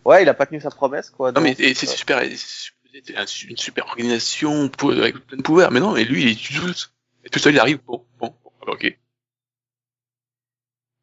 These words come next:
Speaker 2: Bah, d'accord, au revoir. <laughs>
Speaker 1: Mais écoute, c'était une organisation, une organisation de merde, hein, je suis d'accord. Mais
Speaker 2: <laughs>
Speaker 1: c'est-à-dire que Diaz était plus fort que ces cinq-là, donc j'ai pas compris pourquoi il voulait les, les, les,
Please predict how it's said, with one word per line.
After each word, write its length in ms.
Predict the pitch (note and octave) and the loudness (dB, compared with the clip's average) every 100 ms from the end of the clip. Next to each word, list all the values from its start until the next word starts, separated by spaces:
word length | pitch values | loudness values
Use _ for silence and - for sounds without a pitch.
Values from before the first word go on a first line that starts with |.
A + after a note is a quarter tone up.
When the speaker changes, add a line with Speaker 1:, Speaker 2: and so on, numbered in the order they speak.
| _ _ | _ _
Speaker 2:
Bah, 120 | G2 | -6
d'accord, 400 | F#2+ G2 C#3 F#3+ _ - | -4 -6 -10 -18 _ -10
au 60 | - | -2
revoir. 280 | G3 F#3 D3 A#2+ C#3+ | -2 -2 -6 -8 -4
<laughs> 60 | F#3+ F#3+ - - _ _ _ - - _ - _ - | -2 -2 -4 -20 _ _ _ -20 -20 _ -20 _ -10
Speaker 1:
Mais 100 | C#3 | -2
écoute, 220 | C#3 A#3 G#3+ | -2 -2 -2
c'était 180 | E3+ | 0
une 80 | C#3 | 0
organisation, 800 | A#2 A#2+ A2 G#2 - A2+ B2+ - _ C3+ | 0 -4 -8 -10 -14 -10 -8 -10 _ 0
une 100 | C#3+ | 4
organisation 480 | C3+ C3 B2 - | 4 2 0 -4
de 60 | C#3 | -2
merde, 240 | F#3 F#3+ D3 | 2 2 2
hein, 80 | D3 | -6
je 60 | - | -12
suis 140 | - B2 | -6 -2
d'accord. 320 | C#3+ G3+ - - - D#3+ | 2 0 0 -8 -6 0
Mais 100 | E3+ | 0
Speaker 2:
<laughs> 0 | |
Speaker 1:
c'est-à-dire 420 | - F#3 A#3+ - | 0 2 2 2
que 80 | F#3+ | 0
Diaz 320 | D3 A#3 B3+ | 4 4 4
était 160 | F#3+ F3+ | 0 -6
plus 200 | - A3 | -8 0
fort 280 | C4 C4 | 4 4
que 80 | C4 | 2
ces 140 | - G#3 | -10 -8
cinq-là, 400 | G#3 G3 A#3+ G#3+ | -6 -4 -2 -2
donc 120 | D#3+ | -4
j'ai 80 | D#3 | 0
pas 160 | G3 | 0
compris 240 | G#3 G#3+ - | 0 -4 -12
pourquoi 220 | - A3 | -6 -4
il 80 | G3+ | -4
voulait 180 | F3 E3+ | -2 2
les, 320 | E3+ D#3+ D3 | 4 6 6
les, 220 | D3+ D3 - | 4 4 2
les, 680 | C3+ C#3 C3 C3+ C3 C3 | 0 4 4 4 2 0